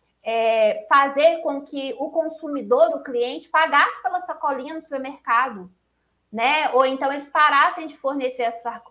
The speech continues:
essa sacolinha para que diminuísse aí essa quantidade de plástico, né, nos lixões, nos aterros sanitários.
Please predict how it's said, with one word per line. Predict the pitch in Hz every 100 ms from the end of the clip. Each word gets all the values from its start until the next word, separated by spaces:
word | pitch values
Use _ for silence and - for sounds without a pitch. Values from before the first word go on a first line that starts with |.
| -
essa | 220 233
sacolinha | 240 233 226 208 220 294 330 - _ _
para | - 254
que | 262 - 285 294 285 -
diminuísse | 214 302 359 359 311 320 415 -
aí | 320 247 262
essa | 277 277
quantidade | 269 277 - 247 262
de | 233 359
plástico, | - 262 254 320 320 - -
né, | 240 247 269
nos | 262 254
lixões, | 233 269 - 240 269 247
nos | 240
aterros | 240 240 226 240
sanitários. | 247 233 226 202 170 - - -